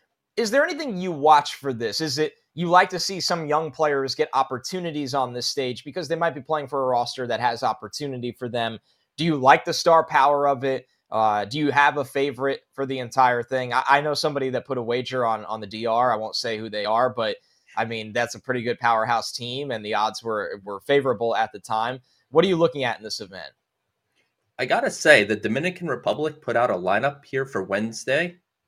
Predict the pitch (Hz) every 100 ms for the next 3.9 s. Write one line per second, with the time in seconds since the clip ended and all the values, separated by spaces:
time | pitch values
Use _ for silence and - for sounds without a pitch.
0 | _ - 110 147 285 302 180 - 117 135
1 | 113 117 113 90 - 107 - _ _ _
2 | _ _ - - - - 139 165 214 214
3 | 151 131 110 123 104 98 98 85